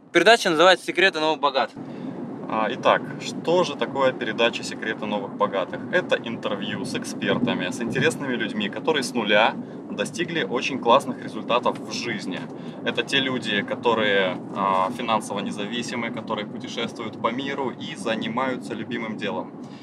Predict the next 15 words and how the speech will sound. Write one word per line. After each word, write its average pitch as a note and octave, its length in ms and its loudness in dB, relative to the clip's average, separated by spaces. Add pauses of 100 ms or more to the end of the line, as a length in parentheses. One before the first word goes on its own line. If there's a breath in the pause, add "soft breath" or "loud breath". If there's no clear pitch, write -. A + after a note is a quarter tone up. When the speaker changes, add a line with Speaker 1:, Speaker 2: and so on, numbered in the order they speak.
(400 loud breath)
Speaker 2:
А, G2+ 240 0 (100)
как, F3 340 4 (260)
а, A2 340 0
все D3+ 480 2 (100)
это B2+ 360 2
превратилось G#2+ 580 -6
в G2 60 -12
бизнес? F#2+ 440 -10 (720 loud breath)
А, G2 300 -2
началось E3 420 -2
все D#3+ 160 -2
в - 80 -6
Турции, G3 480 0
когда A#2+ 320 2
мы C3 140 0